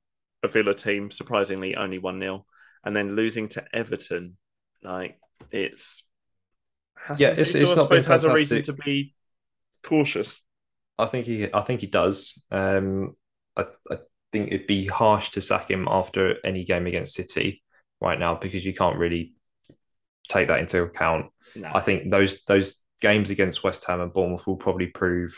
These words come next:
Speaker 2: um, vital. And then with the way that the games are coming up in later on, um, next month with the World Cup coming up, we could see potentially a huge amount of movements probably that time.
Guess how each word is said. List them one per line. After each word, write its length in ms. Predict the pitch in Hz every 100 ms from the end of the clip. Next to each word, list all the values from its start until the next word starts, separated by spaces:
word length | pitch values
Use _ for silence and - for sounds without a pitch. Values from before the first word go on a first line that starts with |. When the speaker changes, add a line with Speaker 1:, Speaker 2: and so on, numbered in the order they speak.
| - _ _ _ _ -
Speaker 2:
um, 520 | 95 92 90 87 -
vital. 460 | 92 87 - 90
And 140 | - 90
then 220 | 87 90 _ - - - _ -
with 360 | 113 120 -
the 100 | 127
way 400 | 107 110 104 101 -
that 220 | 90 - _ _ _
the 120 | - -
games 300 | 98 95 92
are 140 | - -
coming 260 | 98 95
up 220 | 95 - _ _ - - _
in 240 | 98 95
later 460 | 95 95 95 95 98
on, 260 | 101 101 -
um, 420 | 95 95 95 95 92
next 320 | 98 - -
month 320 | 98 107 - -
with 520 | 101 101 98 95 95 -
the 60 |
World 240 | 95 95 -
Cup 200 | 90 -
coming 240 | 95 92
up, 260 | 98 - - - _ _ _ _ _ _
we 160 | 101 101
could 200 | 104 101
see 380 | - 95 92 92
potentially 640 | - - 95 - 92 92 -
a 60 | 92
huge 280 | - 95 92
amount 220 | 90 85
of 60 |
movements 680 | 90 87 87 87 - - - -
probably 260 | 98 92 90
that 220 | 90 -
time. 360 | - 101 107